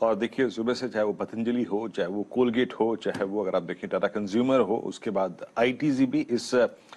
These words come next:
लिस्ट में, प्रीफर्ड बाइंग लिस्ट में अपीयर होता हुआ। फ़ोर ट्वेल्व के ऊपर सस्टेन होने के चांसेस अगर हैं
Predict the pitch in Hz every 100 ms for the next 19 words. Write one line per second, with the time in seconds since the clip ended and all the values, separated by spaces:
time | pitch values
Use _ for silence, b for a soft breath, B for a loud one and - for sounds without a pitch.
0 | B - 139 185 - 98 - b b _
1 | 151 - 160 113 110 123 113 113 - 139
2 | 101 107 101 85 71 64 55 _ B B
3 | B B B B B B B B _ -
4 | - 226 262 254 - - - _ 185 208
5 | - 202 160 160 - - 143 - 165 127
6 | 139 151 135 127 123 156 131 123 131 -
7 | 123 120 95 -